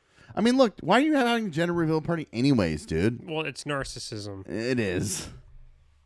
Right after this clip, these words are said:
Speaker 2: I, I just, we can talk about gender reveal
Speaker 1: No,
Speaker 2: parties
Speaker 1: don't even
Speaker 2: themselves, but
Speaker 1: get
Speaker 2: we
Speaker 1: me
Speaker 2: don't have to.
Speaker 1: started
Speaker 2: But
Speaker 1: down
Speaker 2: those,
Speaker 1: that.
Speaker 2: I, I will never, never subject my friend. Not only do I think it's stupid to especially do it with anything that is explosive,
Speaker 1: Yeah.
Speaker 2: but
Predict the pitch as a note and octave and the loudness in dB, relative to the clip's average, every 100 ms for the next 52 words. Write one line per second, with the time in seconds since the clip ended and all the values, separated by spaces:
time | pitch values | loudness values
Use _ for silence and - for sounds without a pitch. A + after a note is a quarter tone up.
0 | _ _ - _ _ D3+ C#3+ D#3+ D#3+ D3+ | _ _ -20 _ _ -2 2 2 0 -4
1 | - G2 - F3 F3+ F3 D#3 C#3+ C#3 B2 | -8 -20 -12 -8 -4 -2 -2 0 0 -2
2 | - - C#3 B2+ A#2 C3 B2 B2 A#2 A2+ | -4 -6 -4 -2 4 8 8 8 4 4
3 | B2+ B2+ A#2+ A2+ G#2+ A#2+ B2 C3+ B2 B2+ | 4 6 4 2 2 2 2 4 4 6
4 | A#2 A#2+ F2+ F2 C3 E2+ B2+ C3 B2+ C3 | 6 4 2 4 4 4 4 4 4 2
5 | B2+ B2 A#2 A2 G2 - _ _ _ _ | 0 2 2 0 -4 -6 _ _ _ _
6 | _ C#3 C3 C3+ C#3 - B2+ A2 A#2+ - | _ -4 2 4 2 0 -4 0 -2 -2
7 | - B2 A2 - G#2+ G#2+ C#3 F3 G3+ G3 | -10 -6 -6 -4 -6 -4 0 2 2 0
8 | D#3+ _ B2+ C#3 C3 C#3 B2 A#2+ - - | -2 _ -4 0 0 -2 -2 -4 -6 -14
9 | - - - - - C#3+ A2 G#2 F#2+ - | -20 -20 -20 -18 -6 -4 -4 -6 -12 -12
10 | - D#3+ D#3+ C#3+ B2+ B2 A#2+ A2 C3 C3+ | -6 -2 -2 -2 -2 -2 -4 -6 -2 0
11 | B2+ B2 A2+ G#2+ G#2+ A2 - - G2+ - | 2 0 0 0 -2 -6 -10 -8 -8 -8
12 | A#2+ - G#2+ G#2 C#2 - _ _ _ _ | -14 -6 -2 -2 -4 -10 _ _ _ _
13 | _ _ - - D#3+ C#3 B2+ | _ _ -20 -6 2 2 2